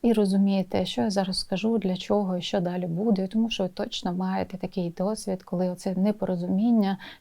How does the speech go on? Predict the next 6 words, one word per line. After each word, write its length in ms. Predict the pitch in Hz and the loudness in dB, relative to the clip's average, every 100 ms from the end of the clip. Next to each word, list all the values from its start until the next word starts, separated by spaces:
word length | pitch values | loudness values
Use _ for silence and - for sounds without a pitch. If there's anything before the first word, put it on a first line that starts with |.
| - | -2
тяготить, 760 | 185 180 175 185 190 - - | 0 0 0 2 0 -2 -6
а, 320 | 175 175 - - - - - - - - - | -4 -4 -6 -8 -12 -14 -16 -16 -16 -12 -2
а, 340 | 196 185 180 - | 2 2 2 -2
і 300 | 180 185 180 | -2 0 0
забирає 400 | 170 170 175 170 | 2 2 2 -2
сили. 380 | 170 - 170 180 | -4 -4 -6 -8